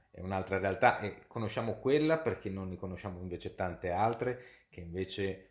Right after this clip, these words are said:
sono assolutamente segretate, segrete, continuano ad avere,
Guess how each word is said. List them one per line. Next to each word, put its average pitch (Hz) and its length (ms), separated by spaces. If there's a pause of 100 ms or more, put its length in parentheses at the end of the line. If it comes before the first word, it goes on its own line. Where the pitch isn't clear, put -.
(120)
sono 90 360
assolutamente 87 920
segretate, 101 800
segrete, 95 720
continuano 85 560
ad 80 80
avere, 82 560